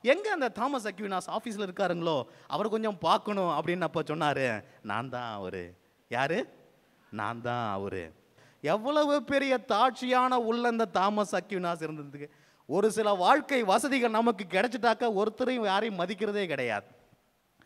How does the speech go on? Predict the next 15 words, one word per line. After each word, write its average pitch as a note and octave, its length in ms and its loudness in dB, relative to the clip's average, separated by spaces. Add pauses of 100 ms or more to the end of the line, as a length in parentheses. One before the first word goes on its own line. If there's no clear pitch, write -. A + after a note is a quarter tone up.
சம்பளம் A3+ 500 2
கொஞ்சம் G#3+ 240 2
ரெண்டாயிரம் G3+ 320 4
ரூபாய் A3+ 260 2
ஏறிட்டாக்க G#3+ 680 4 (320)
ஒருத்தரையும் D#4+ 480 4
கண்டுக்கிறது D4+ 360 4
கிடையாது. A3+ 420 6 (340)
முப்பதாயிரம், C4 500 8
நாற்பதாயிரம் C#4+ 600 6
கையில D4 300 8
கிடைச்சாக்க B3+ 680 6 (260)
ஒருத்தரையும் F4 500 4
கவனிக்கிறது E4 540 2
கிடையாது. C4 680 8